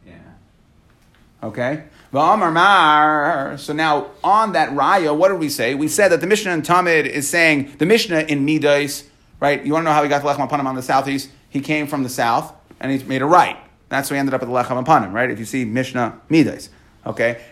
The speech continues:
Speaker 2: But we said, how do you understand this seer in the Mishnah and Talmud? Why L-, Lechem Apanim came last is because he started at Tlaim, he went to Chosmos.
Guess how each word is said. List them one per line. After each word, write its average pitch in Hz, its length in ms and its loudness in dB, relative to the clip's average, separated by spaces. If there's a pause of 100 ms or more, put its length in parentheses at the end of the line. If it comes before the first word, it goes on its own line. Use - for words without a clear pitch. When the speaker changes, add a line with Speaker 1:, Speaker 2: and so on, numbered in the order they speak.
(120)
Speaker 2:
But 139 280 2
we 143 80 0
said, 156 280 -2
how 170 200 2
do 180 40 0
you 151 140 0
understand 139 380 -4
this 127 140 -8
seer 139 240 -8
in 131 60 -4
the 123 60 -4
Mishnah 123 240 -8
and 110 80 -10
Talmud? 123 300 -2
Why 123 380 0
L-, 127 200 -8
Lechem 139 360 -6
Apanim 127 220 -6
came 143 140 -6
last 170 500 0
is 170 120 -8
because 147 260 -4
he 127 80 -6
started 147 360 -2
at 123 160 -8
Tlaim, 131 300 -4
he 139 60 -2
went 131 160 -6
to 135 60 -10
Chosmos. 127 480 -8